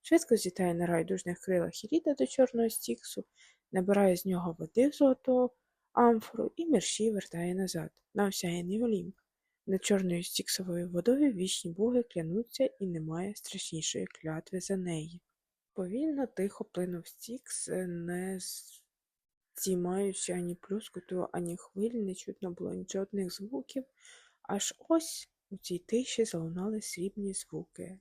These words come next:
раніше не чутні тут. Підплив ближче на своєму човні похмурий Харон, що перевозив до Аїдового царства тіні померлих. Живих людей він ніколи не брав,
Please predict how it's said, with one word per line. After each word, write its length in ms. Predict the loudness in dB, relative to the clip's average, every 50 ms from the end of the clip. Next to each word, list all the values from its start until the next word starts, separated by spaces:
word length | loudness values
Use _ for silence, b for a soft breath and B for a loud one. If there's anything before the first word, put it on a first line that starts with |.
| -8 -6
раніше 380 | -4 -2 -2 -2 -2 -4 -4
не 120 | -4 -4 -6
чутні 440 | -8 -10 -10 -10 -10 -8 -8 -8
тут. 480 | -8 _ -6 -6 -6 -6 -8 -12 -20 -20 _ _ _ _ _ _ _ _ _ _ _ _ _ _ _ _ _ _ _ _ _ _ _ _ _ _ _ _ 0
Підплив 460 | 0 0 0 0 2 2 2 0 0 -2
ближче 380 | 0 0 0 0 0 -2 -2
на 100 | -2 -4
своєму 840 | -4 -4 -6 -6 -4 -2 0 0 0 0 0 -2 -2 -4 -6 -8 -10 -14 _ _ _
човні 340 | -8 -6 -4 -2 0 -2 -2
похмурий 480 | -2 -6 -10 -6 -4 -2 0 0 0 -2
Харон, 480 | -4 -4 -4 -4 -2 -2 -2 -4 -4 -6 -12 _ _
що 160 | -12 -8 -8
перевозив 600 | -4 -2 0 0 2 2 2 2 2 2 0 -2
до 100 | 0 0
Аїдового 460 | 0 2 2 0 0 -2 -2 -4 -4 -4
царства 480 | -2 -2 -2 -2 -2 -4 -6 -6 -6
тіні 520 | -6 -6 -6 -4 -2 -2 -2 -2 -4 -6 -10 _ _ _ _ _ _ _ _ _ _
померлих. 720 | 0 2 2 4 2 2 0 -2 -2 -4 -4 -8 -12 _ _ _ -8
Живих 440 | -4 0 0 2 2 2 0 0 -2
людей 260 | 0 2 4 4 4
він 160 | 4 2 0
ніколи 400 | 0 0 -2 -2 -2 -2 -2 -2
не 120 | -4 -6 -6
брав, 280 | -6 -6 -8 -8 -8